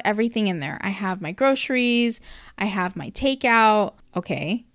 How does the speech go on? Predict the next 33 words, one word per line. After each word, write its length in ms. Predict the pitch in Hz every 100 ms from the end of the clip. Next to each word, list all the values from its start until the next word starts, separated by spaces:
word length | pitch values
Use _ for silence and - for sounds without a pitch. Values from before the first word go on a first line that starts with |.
| _ -
Did 200 | 208 196
you 140 | 220 -
add 240 | 208 226
your 240 | 220 214 196
coffee 460 | - 175 190 233
runs? 520 | 240 254 294 330 - - _ _ _ _ _
Did 220 | 214 202
you 100 | 208 -
add 240 | 196 196
your 160 | 202 190
vending 360 | 180 175 196
machine 360 | 202 220 208 208
snacks? 600 | - 202 208 226 - - _ _
Did 200 | 202 190
you 120 | 190 -
add 240 | 196 208
your 140 | 214 -
Amazon 680 | 175 185 202 208 220 226 226 _ _ -
purchases? 680 | 247 240 254 254 262 269 - _ _ _ _
Did 180 | 240 233
you 100 | -
add 240 | 247 370
your 100 | 320
Target 500 | 277 - 208 220 233 -
runs? 520 | 226 226 226 269 - _ _ _ _ _ _ -
Those 220 | 285 381
are 80 | 381
things 360 | - 294 320
that 140 | 285 202
you 380 | 185 208 262
thoroughly 580 | 302 - 269 285 269 262
enjoy, 460 | 240 220 277 208 160
right? 440 | 165 170 247 -